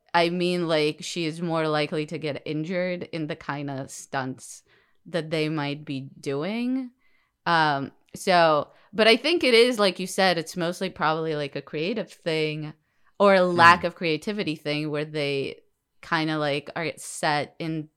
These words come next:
Speaker 1: the, their brains are kinda wired to think up of very specific stunts, and perhaps, like, she was not best suited for them. I, but, uh, yeah, I feel like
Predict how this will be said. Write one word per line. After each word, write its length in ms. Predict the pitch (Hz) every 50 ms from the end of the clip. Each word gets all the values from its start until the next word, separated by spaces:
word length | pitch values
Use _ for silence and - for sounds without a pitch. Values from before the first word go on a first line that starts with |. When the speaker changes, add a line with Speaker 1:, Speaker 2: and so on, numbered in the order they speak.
| _ _ _
Speaker 1:
the, 180 | - 160 147 139 _ _ _ _ _ _ _ _ _ _ _ _ _ _
their 240 | - 170 160 185 175
brains 500 | 170 160 156 160 156 156 156 156 165 165
are 120 | 156 156
kinda 280 | 143 - 156 151 151 147
wired 460 | 147 143 135 135 131 131 135 135 135
to 140 | - - 143
think 400 | - _ - - 139 135 131 -
up 320 | 143 131 117 - _ - -
of 300 | - 160 135 147 143 143 -
very 240 | 139 131 131 131
specific 540 | - - - 156 - - 127 - - - -
stunts, 560 | - - - - - 120 - - - - -
and 240 | - - 131 127 135
perhaps, 480 | - 123 151 156 - 95 - - - 98
like, 180 | 98 98 -
she 220 | - - - 147 131
was 240 | 123 - 135 - -
not 540 | 120 92 92 78 73 67 _ _ - - _ _ _ _ _ _ _ _ _ _ _ _ _ _ _ _ -
best 420 | 170 156 - 175 165 156 - - -
suited 320 | 190 208 196 160 143 151
for 160 | - 135 135 123
them. 260 | 113 113 123 123 - -
I, 280 | - 185 185 175 - - _ _ _ - - -
but, 220 | 196 190 196 202 196
uh, 80 | 185 -
yeah, 220 | 208 233 220 214 190
I 100 | 180 160
feel 200 | - 247 269 302
like 360 | 311 302 262 - - -